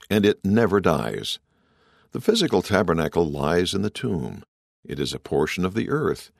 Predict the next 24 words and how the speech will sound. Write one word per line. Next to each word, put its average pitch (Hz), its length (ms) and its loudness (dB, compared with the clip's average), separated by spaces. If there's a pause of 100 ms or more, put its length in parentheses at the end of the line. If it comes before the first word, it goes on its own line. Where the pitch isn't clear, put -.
(140)
and 127 140 -4
goes 180 200 0
back 160 320 -2
to 120 180 -2
Mother 82 340 0
Earth. 60 360 -6 (680)
But - 140 -6
the 71 100 -2
intelligence 92 640 0
that 71 200 -2
God 95 280 2
has 82 160 -6
placed 101 340 0
within 87 260 0
it, 80 180 -2 (420)
that 82 240 2
which 85 200 -2
has 80 260 -4
power 87 400 2
to 80 180 -6
reason 82 460 0
and 71 200 -10
to 69 120 -8
think, - 460 -2